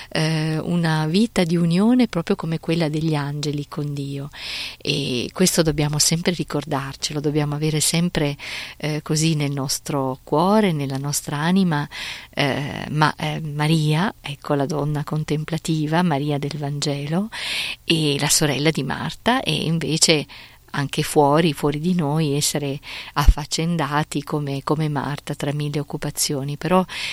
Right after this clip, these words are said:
sempre mantenere Maria, la contemplativa, eh, nel nostro cuore, nella nostra anima.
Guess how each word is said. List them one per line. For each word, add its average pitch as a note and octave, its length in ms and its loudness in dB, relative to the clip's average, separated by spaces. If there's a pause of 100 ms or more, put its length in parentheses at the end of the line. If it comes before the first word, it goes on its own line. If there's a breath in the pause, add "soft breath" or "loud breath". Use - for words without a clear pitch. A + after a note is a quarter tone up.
(100)
sempre F3 500 2
mantenere D3+ 720 0
Maria, D3+ 480 2
la C#3 160 -6
contemplativa, D3 1040 -2 (460 loud breath)
eh, - 260 -4
nel D#3 160 2
nostro D3 400 -4
cuore, C#3 460 -2
nella C#3+ 220 -6
nostra C3+ 420 -6
anima. A2 420 -8